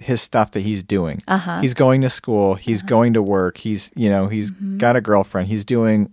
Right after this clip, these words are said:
Speaker 1: all of that stuff.
Speaker 2: Mm-hmm.
Speaker 1: The other kids, yeah. "Did you do your homework? Did you, you know,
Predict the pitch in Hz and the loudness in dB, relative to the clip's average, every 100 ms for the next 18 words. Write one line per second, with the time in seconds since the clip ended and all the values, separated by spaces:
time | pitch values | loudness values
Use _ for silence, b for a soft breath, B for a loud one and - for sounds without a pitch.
0 | _ 117 127 117 104 95 - 117 110 - | _ 2 4 4 2 0 -4 -2 -2 -4
1 | 185 190 190 B _ 127 135 147 151 135 | -6 -4 -6 B _ 0 4 4 4 0
2 | 123 117 B B B - 135 139 135 131 | 0 -2 B B B -2 0 4 6 6
3 | 120 113 101 - 117 120 - 117 104 101 | 6 4 2 -2 -4 -4 0 2 4 2